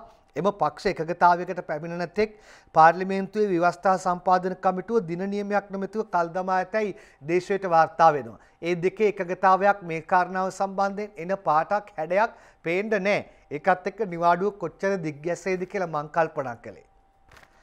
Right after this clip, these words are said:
තොරතුරු පනතේ නිදහසෙන් කැබිනට් රැස්වීමේ තොරතුරුත් ඉල්ලයි. වාර්තා කරන්නේ අජන්ත කුමාර අගලකඩ.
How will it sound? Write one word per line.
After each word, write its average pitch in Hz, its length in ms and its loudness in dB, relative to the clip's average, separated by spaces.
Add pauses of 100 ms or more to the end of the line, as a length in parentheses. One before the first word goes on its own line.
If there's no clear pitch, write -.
(640)
තොරතුරු 240 420 4
පනතේ 190 540 4
නිදහසෙන් 175 640 2 (640)
කැබිනට් 262 560 2
රැස්වීමේ 247 540 2
තොරතුරුත් 247 680 -2
ඉල්ලයි. 160 380 0 (340)
වාර්තා 180 400 2
කරන්නේ 208 380 -4
අජන්ත 185 420 -4
කුමාර 196 360 0
අගලකඩ. 165 540 -2